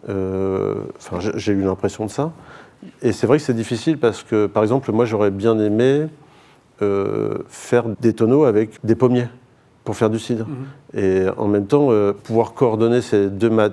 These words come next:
Speaker 1: matières-là ou d'autres matières, et en même temps, bah, il faut pouvoir les élever, il faut pouvoir le faire, il faut avoir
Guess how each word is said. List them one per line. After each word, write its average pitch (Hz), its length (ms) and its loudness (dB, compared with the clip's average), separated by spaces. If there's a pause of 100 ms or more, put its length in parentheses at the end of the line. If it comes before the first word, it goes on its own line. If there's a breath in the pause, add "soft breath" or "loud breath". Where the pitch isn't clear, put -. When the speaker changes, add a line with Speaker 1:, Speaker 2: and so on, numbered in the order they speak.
Speaker 1:
matières-là 117 460 2
ou 117 120 2
d'autres 123 340 0
matières, 143 320 0
et 131 40 0
en 110 60 0
même 101 160 -2
temps, 147 140 -2
bah, 117 100 0
il 92 80 -2
faut - 160 -8
pouvoir 107 380 -2
les 92 180 -2
élever, 101 240 0
il 139 60 -2
faut 113 140 -8
pouvoir 98 280 -4
le 95 120 -2
faire, 135 260 -4
il - 20 -20
faut 117 100 -6
avoir 101 240 -4